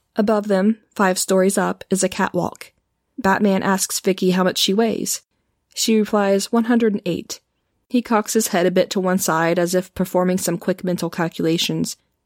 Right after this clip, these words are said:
He then fires something at the catwalk and grabs Vicky around the waist. They're only about halfway up when the reeling mechanism stops, unable to handle their combined weight. They are easy targets hanging there.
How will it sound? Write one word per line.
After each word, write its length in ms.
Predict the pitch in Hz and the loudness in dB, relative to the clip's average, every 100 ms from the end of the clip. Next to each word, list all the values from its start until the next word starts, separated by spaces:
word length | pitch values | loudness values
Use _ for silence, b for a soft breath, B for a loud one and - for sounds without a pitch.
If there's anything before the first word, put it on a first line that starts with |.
| _ | _
He 160 | _ 214 | _ 0
then 220 | 220 214 | 2 0
fires 400 | 214 208 196 196 | 2 2 2 2
something 340 | 190 190 196 | 0 2 0
at 80 | 185 | 0
the 80 | 214 | -2
catwalk 540 | - 185 190 165 180 - - | -2 -2 0 -2 -2 -8 -2
and 160 | 190 | 0
grabs 320 | 190 180 185 | 0 0 0
Vicky 400 | 202 190 185 170 | 0 -2 0 -2
around 220 | 170 170 170 | 0 0 0
the 80 | |
waist. 500 | 180 185 180 - - - _ _ _ | 0 -2 -4 -6 -12 -20 _ _ _
They're 160 | 208 - | 0 2
only 220 | 254 269 | 4 4
about 240 | 247 214 | 2 -2
halfway 440 | - 208 - 220 214 | 0 -4 0 0 2
up 280 | 180 180 - | 0 -2 0
when 160 | 190 | 2
the 100 | 185 | 4
reeling 400 | 196 226 240 202 | 4 4 4 2
mechanism 500 | 175 175 180 175 175 | 0 0 -2 0 0
stops, 540 | 170 180 160 - - - _ | 0 0 -2 -4 -8 -10 _
unable 400 | 196 196 196 196 | 2 4 4 2
to 120 | 190 | 0
handle 460 | 175 196 180 175 175 | -2 0 2 0 -2
their 140 | - 175 | -2 0
combined 420 | 180 170 165 170 | 2 2 0 0
weight. 340 | 165 - - - _ _ _ | -2 -4 -6 -16 _ _ _
They 160 | 196 208 | 0 2
are 120 | 185 | 2
easy 280 | - 208 214 | 2 2 2
targets 440 | 208 208 196 175 - | 0 0 0 -2 -2
hanging 340 | 180 170 160 | -2 0 -2
there. 340 | - - 180 | -4 -6 -10